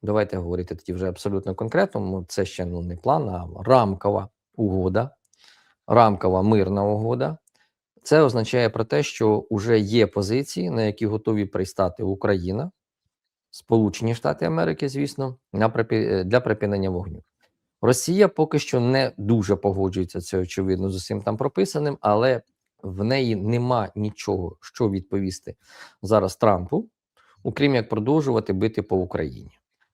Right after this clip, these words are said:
Тому, коли Кулеба говорить про те, що війна може тривати до кінця двадцять шостого року, може. Вона може тривати і до кінця,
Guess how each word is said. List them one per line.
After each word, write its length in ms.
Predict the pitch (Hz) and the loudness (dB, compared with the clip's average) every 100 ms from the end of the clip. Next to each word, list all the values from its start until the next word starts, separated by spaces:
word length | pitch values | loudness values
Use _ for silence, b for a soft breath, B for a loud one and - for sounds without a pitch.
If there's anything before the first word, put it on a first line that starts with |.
| _ _ - | _ _ 2
Тому, 240 | 139 180 | 4 4
коли 260 | - 151 156 | 4 4 4
Кулеба 440 | 135 139 131 107 | 2 4 4 2
говорить 420 | 110 110 110 95 | 0 2 2 0
про 120 | - | -4
те, 160 | - 101 | -2 -2
що 180 | - 98 | -2 -4
війна 240 | 98 104 | -2 0
може 340 | 110 120 98 98 | 2 4 2 0
тривати 480 | - 113 110 95 | -2 0 0 0
до 140 | 95 98 | -2 -2
кінця 280 | 107 101 104 | -4 -4 -2
двадцять 240 | 110 107 | -2 -4
шостого 280 | 123 - 139 | -10 -6 -4
року, 240 | 151 - | -4 -6
може. 400 | 85 90 87 87 90 | -6 -6 -6 -10 -8
Вона 260 | 98 120 | -4 -2
може 240 | 131 123 123 | -2 -2 -2
тривати 440 | - 135 151 - | -2 0 -2 -4
і 20 | |
до 140 | 90 95 | -6 -6
кінця, 420 | 101 - 120 | -6 -6 -6